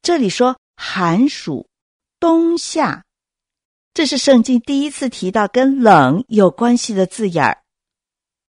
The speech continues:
可是神早就知道昆虫需要什么才能够过冬，所以他在他们里面做了很特别的预备，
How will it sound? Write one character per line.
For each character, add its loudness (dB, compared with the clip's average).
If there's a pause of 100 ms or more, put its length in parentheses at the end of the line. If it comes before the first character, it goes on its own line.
(360)
可 -4
是 -4
神 2
早 0
就 -2
知 -10
道 2 (220)
昆 -4
虫 4
需 -4
要 0
什 -4
么 -4
才 -8
能 -4
够 0
过 -2
冬， 0 (1000)
所 0
以 2
他 -6
在 2
他 -2
们 2
里 -4
面 0
做 -2
了 0
很 -4
特 -4
别 0
的 0
预 -2
备， -4